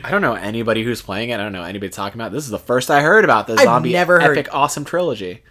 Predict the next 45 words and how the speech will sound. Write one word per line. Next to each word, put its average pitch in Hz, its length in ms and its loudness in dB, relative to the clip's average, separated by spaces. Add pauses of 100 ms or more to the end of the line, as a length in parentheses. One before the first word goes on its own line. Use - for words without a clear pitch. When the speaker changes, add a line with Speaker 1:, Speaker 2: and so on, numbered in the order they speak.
Speaker 2:
anybody 143 440 2
ever 117 200 0
play 107 240 -4
this 104 120 -12
fucking - 260 -10
Speaker 1:
Yeah. 92 60 -14
Speaker 2:
game. 92 160 -12
I 143 120 -6
don't, 139 120 -10
I 135 60 -8
don't 143 180 -2
know 127 100 -4
what 117 140 -4
it 113 100 -6
is. 156 380 -4
I 92 60 -16
Speaker 1:
Mm-hmm. 104 140 -12
Speaker 2:
want 135 240 -2
it. 156 180 -8
I 123 80 -8
like 131 240 -4
Rebellion. 147 560 0
I 175 100 -4
do. 160 300 -4 (380)
I 151 60 -6
like 165 260 -2
Rebellion. 101 400 -10
Speaker 1:
Mm-hmm. 104 160 -16 (100)
Speaker 2:
They 156 100 -4
gave 170 200 -2
me 170 80 -8
some 147 180 -12
good 127 200 -10
things. - 420 -14 (300)
Their 127 120 -6
A 165 80 -4
V 165 160 -10
P 185 160 -8
game 175 340 -12
was 120 120 -16
great, 87 260 -12
man. 65 240 -20 (480)
To 170 140 -10
this 147 200 -12
day. - 200 -18